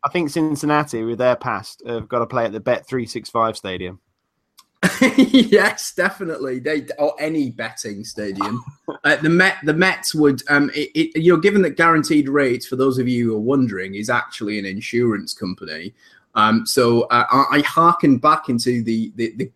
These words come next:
Speaker 2: good old days of insurance in the nineties in the U K for a home for the Mets, which was at General Accident Field. Um, <laughs> Ben, that's probably gone over your head,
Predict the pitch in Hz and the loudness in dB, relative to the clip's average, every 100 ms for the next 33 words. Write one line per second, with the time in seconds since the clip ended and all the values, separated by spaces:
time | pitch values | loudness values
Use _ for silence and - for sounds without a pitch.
0 | - 160 160 143 123 123 120 113 110 110 | 0 4 6 4 2 0 0 0 -2 -4
1 | 117 131 127 113 107 117 107 110 127 127 | -4 0 2 0 -2 -4 0 0 0 0
2 | 123 107 110 101 104 101 - 104 107 107 | -4 -6 -6 -6 -4 -6 -4 -6 -4 -6
3 | 113 113 107 104 104 117 104 - - 113 | -2 -2 -2 -4 0 0 0 -4 -6 -6
4 | - 107 110 104 - 131 131 127 120 117 | -2 -2 0 -2 -2 2 4 4 4 2
5 | - - 107 104 - - 117 95 90 120 | 0 -4 -2 -4 -6 -6 -2 -2 -2 -6
6 | - - - - - - 110 113 117 131 | -8 -16 -16 -12 -12 -4 0 4 6 6
7 | - - - _ - 180 - - - _ | 2 -4 -20 _ -4 -4 -4 -12 -12 _
8 | 381 226 - - 123 254 - - 123 120 | -2 -2 -4 0 2 2 0 -2 -2 0
9 | 113 123 120 117 113 113 123 156 | 4 4 4 4 2 2 4 2